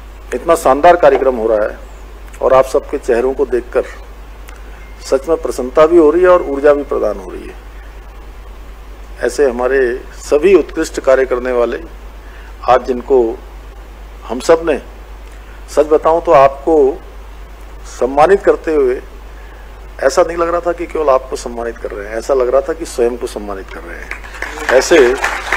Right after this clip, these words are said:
<clears throat> हमारे सभी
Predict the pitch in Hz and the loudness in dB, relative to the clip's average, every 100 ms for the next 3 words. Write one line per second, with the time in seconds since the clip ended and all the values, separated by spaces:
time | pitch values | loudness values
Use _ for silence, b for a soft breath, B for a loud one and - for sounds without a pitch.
0 | - - - - - 226 175 - - - | -6 -8 -8 -4 4 4 4 -2 -10 -10
1 | - - - - - 104 123 135 131 127 | -12 -12 -14 -14 -14 -2 0 0 0 -2
2 | 135 143 117 | -2 -2 -4